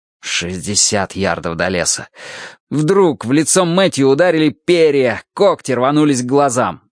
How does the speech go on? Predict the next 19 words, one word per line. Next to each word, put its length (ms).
Он 180
поднял 380
плечи, 520
спрятал 520
голову, 420
когтистая 580
лапа 300
рванула 360
левое 300
плечо. 480
Нельзя 680
было 200
терять 360
времени, 480
надо 280
было 200
бежать, 580
и 60
Берри 480